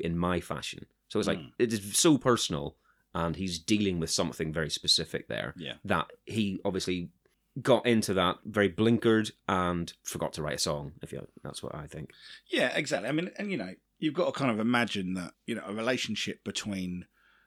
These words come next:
Speaker 2: uh, a northern shipbuilder and Sting.
Speaker 1: Yeah.
Speaker 2: That's gonna be, there's gonna be some conflicts in there,
Speaker 1: Oh,
Speaker 2: you
Speaker 1: for
Speaker 2: would
Speaker 1: sure.
Speaker 2: imagine.
Speaker 1: Yeah, you absolutely would imagine so.
Speaker 2: You know, in industrial, in the industrial Northeast in the late seventies,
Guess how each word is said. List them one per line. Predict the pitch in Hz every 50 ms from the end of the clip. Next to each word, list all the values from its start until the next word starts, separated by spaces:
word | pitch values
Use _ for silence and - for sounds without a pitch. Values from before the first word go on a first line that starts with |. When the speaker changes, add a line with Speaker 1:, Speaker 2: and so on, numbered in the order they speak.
| _ _ _ -
Speaker 2:
uh, | 90 92 92 90 85 85 82 - - -
a | 98
northern | 98 101 101 107 107 107 104 98 87 95 87 90 87
shipbuilder | - - - 117 117 - _ - 92 85 82 76 78 76 73 - _ _ - _ _ _ _ _ _ _ _ -
and | 95 92 92 92 90
Sting. | - - - - - - - 165 139 98 76 76 82 -
Speaker 1:
Yeah. | 80 76 62 57 - - _ _ _ _ _ _ - - _ _ _
Speaker 2:
That's | - -
gonna | - 202 175 151
be, | - 131 120 113 107 104 _ _ _ -
there's | 165 170 -
gonna | - 170 175
be | 143 143
some | - - 123 110
conflicts | - - 120 113 101 - 87 - - - -
in | 73
there, | - 143
Speaker 1:
Oh, | 135
Speaker 2:
you | 90
Speaker 1:
for | 87
Speaker 2:
would | 85 -
Speaker 1:
sure. | 82 82 82 82
Speaker 2:
imagine. | 87 87 87 - 69 67 -
Speaker 1:
Yeah, | - 80 76 73 69 71 _
you | - 101 90
absolutely | 82 78 - - - 67
would | 73 71
imagine | 71 73 71 71 78 76
so. | - - 76 73 _ -
Speaker 2:
You | 147 143
know, | 123 104 95 95 - -
in | 131 127 123
industrial, | 120 135 135 131 160 139 - - - 135 127 123 123 -
in | - 131 127
the | 123 123
industrial | 123 127 139 156 - - - 123 123 123
Northeast | 123 127 127 123 123 117 - 123 107 87 - - -
in | 95
the | 95 95
late | 98 101 87 -
seventies, | - - 117 95 90 90 78 - 82 76 73 - -